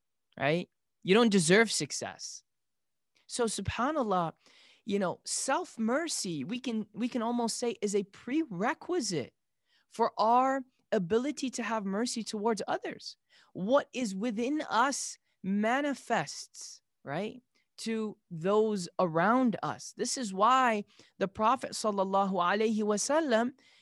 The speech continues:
he said, right, that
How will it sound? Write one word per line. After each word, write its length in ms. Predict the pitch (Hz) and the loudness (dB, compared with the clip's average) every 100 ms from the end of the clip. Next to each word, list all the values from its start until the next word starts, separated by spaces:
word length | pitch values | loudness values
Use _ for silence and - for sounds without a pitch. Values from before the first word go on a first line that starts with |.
| - | -4
he 140 | 233 | -2
said, 500 | 214 294 330 285 127 - _ _ _ _ _ _ _ _ _ - | 0 2 6 4 2 -8 _ _ _ _ _ _ _ _ _ -8
right, 260 | 170 208 - _ _ _ _ _ - | -6 -6 -10 _ _ _ _ _ -4
that 220 | 214 - | -2 -2